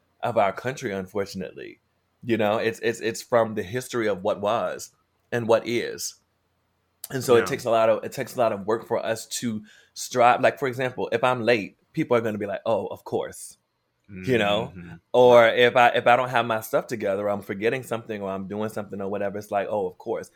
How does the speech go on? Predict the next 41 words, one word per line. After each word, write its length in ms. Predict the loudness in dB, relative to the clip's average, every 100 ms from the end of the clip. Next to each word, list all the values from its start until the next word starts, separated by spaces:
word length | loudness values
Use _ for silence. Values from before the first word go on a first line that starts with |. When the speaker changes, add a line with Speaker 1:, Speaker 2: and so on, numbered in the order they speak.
| _ _
Speaker 1:
So 120 | -4
I'm 280 | -2 -2 -2
dealing 320 | -2 0 0
with 160 | -4 0
that. 380 | 2 2 -2 -10 _ _ _
And 100 | -2
I, 120 | -2 -2
t-, 160 | -4
I 140 | -4 -4
was 160 | -6
telling, 360 | -4 -2 -2 -4
um, 320 | -4 -4 -8 _
uh, 120 | -10
one 180 | -10 -8
thing 140 | -10
happened. 400 | -8 -8 -8 -10
I 20 | -10
was, 260 | -12 -16 -18
uh, 160 | -18 -18 -18
I'm 140 | -16
in 80 | -14 -14
opening 280 | -14 -14
night 220 | -10 -10 -12
of 60 | -18
Tootsie, 420 | -14 -12 -12 -18 -12
not 120 | -10
opening 220 | -10 -12 -14
night 160 | -12
of, 140 | -12 -16 -18
we 140 | -16
were, 240 | -16 -16 -16
uh, 340 | -16 -16 -16 -20 _ _ _ -12
we 80 |
were, 120 | -12 -8
it 80 | -8
was, 160 | -6
like, 160 | -8 -6
one 180 | -4 -4
of 60 |
the 140 | -4 -4
opening, 540 | -4 -2 -4 -4 -8